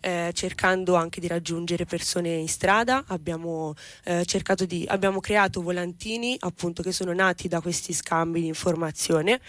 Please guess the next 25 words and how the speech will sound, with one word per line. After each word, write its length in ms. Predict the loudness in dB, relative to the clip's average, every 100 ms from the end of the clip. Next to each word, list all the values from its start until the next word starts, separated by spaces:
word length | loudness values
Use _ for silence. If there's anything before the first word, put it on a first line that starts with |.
| -12 -12 -2
E, 280 | 2 4 4
mm, 400 | 2 -2 -2 -4 -10 _ -20 -20 -18 -8
eh, 160 | -2 2
abbiamo 400 | 4 4 2 0
c-, 120 | -4
fatto 260 | 0 0 2
dei 140 | -2
focus 360 | -2 -2 -2 -2
group, 580 | 2 2 2 2 2 2
eh, 180 | -6 -6
siamo 240 | -2 -2 -2
state 260 | -4 -2
presenti 420 | -2 -2 -2 0 0
anche 220 | 0 0
durante 320 | 0 0 0
ad 60 | -2
alcuni 280 | -2 -4
interventi, 600 | -4 -2 0 2 2 0 -8
quindi 240 | -8 -8
con 160 | -8 -10
interventi 480 | -8 -8 -6 -8
di 80 | -6
riduzione 460 | -2 -2 0 0 2
del 160 | 2
danno, 400 | 4 4 4 2